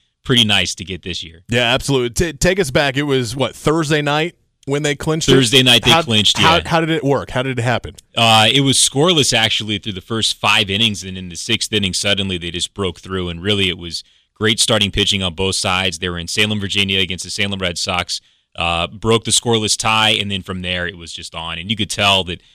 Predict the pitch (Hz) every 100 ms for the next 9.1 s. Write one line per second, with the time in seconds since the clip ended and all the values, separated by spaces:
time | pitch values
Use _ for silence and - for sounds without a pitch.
0 | _ 98 98 101 101 117 92 90 - 104
1 | 98 101 98 95 92 - 101 95 95 -
2 | 87 92 95 90 80 101 98 92 95 -
3 | 101 95 92 - 90 92 95 95 85 87
4 | 82 - _ _ 98 90 90 101 98 98
5 | - 98 90 92 95 95 95 87 87 104
6 | 101 95 - 104 95 92 82 85 90 82
7 | 87 90 92 98 101 101 107 113 107 104
8 | 107 101 101 101 92 104 104 104 90 85